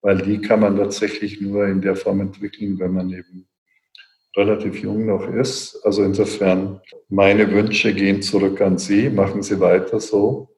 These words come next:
wie Sie das tun. Ich finde das toll. Und hoffentlich haben Sie Hunderttausende, die mit Ihnen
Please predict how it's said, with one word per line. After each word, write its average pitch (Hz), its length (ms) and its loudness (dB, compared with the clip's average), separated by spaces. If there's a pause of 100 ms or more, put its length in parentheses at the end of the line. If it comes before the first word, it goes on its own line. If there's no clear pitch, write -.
(100)
wie 101 120 -2
Sie 98 180 -4
das - 260 -6
tun. 113 360 -2
Ich - 80 -18
finde 98 200 -10
das - 200 -16
toll. 104 460 2 (500)
Und 98 220 -6
hoffentlich 98 760 -2 (580)
haben 101 160 0
Sie 98 280 0
Hunderttausende, 101 880 2
die 95 60 0
mit 98 220 -4 (400)
Ihnen 98 720 0